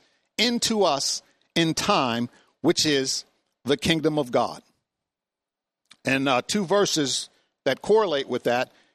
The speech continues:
is Romans fourteen seventeen and Galatians five twenty-two. In Galatians one four, it says this,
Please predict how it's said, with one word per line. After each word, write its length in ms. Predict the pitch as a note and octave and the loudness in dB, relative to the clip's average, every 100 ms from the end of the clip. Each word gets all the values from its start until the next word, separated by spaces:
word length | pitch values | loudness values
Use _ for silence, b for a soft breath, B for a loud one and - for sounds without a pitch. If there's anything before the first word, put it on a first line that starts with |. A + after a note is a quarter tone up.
| b | b
is 200 | B2+ G#2 | -2 0
Romans 460 | A2+ E3 F#3 F3+ - | 2 2 2 0 -2
fourteen 560 | - G3 G3+ A3 G#3+ | 0 0 2 -2 0
seventeen 800 | G#3+ - D3+ C3 - A#2+ A#2 C3 - _ _ _ _ - | 0 2 0 0 -4 -4 -4 -6 -12 _ _ _ _ -4
and 200 | C#3+ C#3 | -2 0
Galatians 840 | C3 C#3 F3+ E3 C3+ A2+ A#2 - - | 0 2 2 0 -2 -6 -6 -10 -12
five 560 | - C#3+ C3+ B2 A#2+ - _ _ _ _ _ _ - | -4 0 0 0 -4 -12 _ _ _ _ _ _ -12
twenty-two. 680 | - D3 B2+ A#2 - A2+ - _ _ _ _ _ _ _ _ _ _ _ _ _ _ _ _ _ _ _ _ _ _ _ _ _ _ _ _ _ _ _ _ _ _ _ _ _ _ _ _ _ _ - - | -4 -2 -2 -4 -4 -4 -8 _ _ _ _ _ _ _ _ _ _ _ _ _ _ _ _ _ _ _ _ _ _ _ _ _ _ _ _ _ _ _ _ _ _ _ _ _ _ _ _ _ _ -14 -6
In 120 | D3+ | -2
Galatians 540 | D3 E3+ F#3+ - E3+ C#3+ | 0 2 2 0 -2 0
one 200 | F#3+ E3+ | -2 -2
four, 280 | - A3 | 0 2
it 100 | D3 | 2
says 340 | - F#3 D3+ C3+ | 0 0 -2 0
this, 500 | G3 - - - | -2 -2 -8 -10